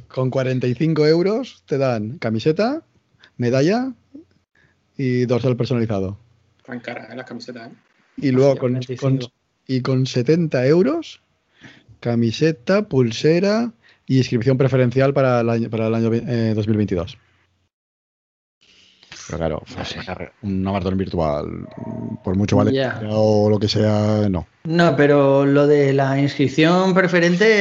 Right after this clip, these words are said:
Speaker 3: eh,
Speaker 1: Claro.
Speaker 4: Eso
Speaker 3: puede
Speaker 4: sí, ahí sí que
Speaker 3: tener
Speaker 4: sí es verdad, sí.
Speaker 1: Sí, sí, sí.
Speaker 3: Mm.
Speaker 4: Eso
Speaker 1: Por eso
Speaker 4: sí
Speaker 1: te
Speaker 4: que
Speaker 1: lo
Speaker 4: lo
Speaker 1: da-
Speaker 4: veo que es un, es un gancho interesante lo de la inscripción para el año que viene.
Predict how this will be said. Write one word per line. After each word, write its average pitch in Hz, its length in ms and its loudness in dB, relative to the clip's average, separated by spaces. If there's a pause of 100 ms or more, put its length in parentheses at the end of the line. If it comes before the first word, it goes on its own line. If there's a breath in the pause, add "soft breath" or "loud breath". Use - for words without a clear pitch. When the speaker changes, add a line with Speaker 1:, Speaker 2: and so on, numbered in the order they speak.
(760)
Speaker 3:
eh, - 40 -4
Speaker 1:
Claro. 123 300 0
Speaker 4:
Eso 127 220 0
Speaker 3:
puede 165 120 2
Speaker 4:
sí, 151 40 4
ahí 151 80 4
sí 143 60 -2
que 160 60 2
Speaker 3:
tener 135 460 0
Speaker 4:
sí 123 120 -4
es 120 80 0
verdad, 95 440 -2
sí. - 200 -12
Speaker 1:
Sí, 113 180 -6
sí, 104 140 -4
sí. 107 80 -4
Speaker 3:
Mm. 95 200 -6 (140)
Speaker 4:
Eso 123 140 -16
Speaker 1:
Por 98 80 -10
eso 107 80 -6
Speaker 4:
sí 123 60 -6
Speaker 1:
te 117 80 0
Speaker 4:
que 117 60 0
Speaker 1:
lo 113 60 2
Speaker 4:
lo 117 60 2
Speaker 1:
da- 117 60 2
Speaker 4:
veo 131 120 0
que 127 60 -8
es 123 100 -12
un, 123 100 -8
es 113 120 -12
un 113 160 -2
gancho 123 300 -4
interesante 98 540 -8
lo 90 120 -6
de 90 80 -4
la 90 60 -6
inscripción 92 360 -10
para 92 160 -2
el 92 60 -2
año 92 160 -6
que 87 80 -8
viene. 87 280 -6